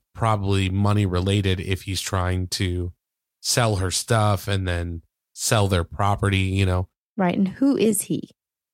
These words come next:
Speaker 1: Right. Like, what, like, what is his background? And I think this happened, she disappeared on January first. It's now January tenth.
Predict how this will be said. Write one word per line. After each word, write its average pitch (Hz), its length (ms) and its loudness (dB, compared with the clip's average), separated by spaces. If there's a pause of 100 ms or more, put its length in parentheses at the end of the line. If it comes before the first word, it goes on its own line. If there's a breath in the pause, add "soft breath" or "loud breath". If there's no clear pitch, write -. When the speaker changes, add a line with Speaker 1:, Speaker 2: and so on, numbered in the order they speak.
(120)
Speaker 1:
Right. 123 340 0
Like, 117 140 0
what, 110 380 0
like, 113 140 0
what 104 320 2
is 120 140 2
his 113 140 0
background? 98 760 0
And 104 180 -2
I 101 100 -2
think 113 280 0 (600 soft breath)
this 135 200 2
happened, 110 580 0
she 113 320 0 (180)
disappeared 113 540 0
on 92 320 0 (420)
January 107 440 2
first. 92 460 -2
It's 101 160 -2
now 95 220 2
January 95 420 0
tenth. 92 360 -6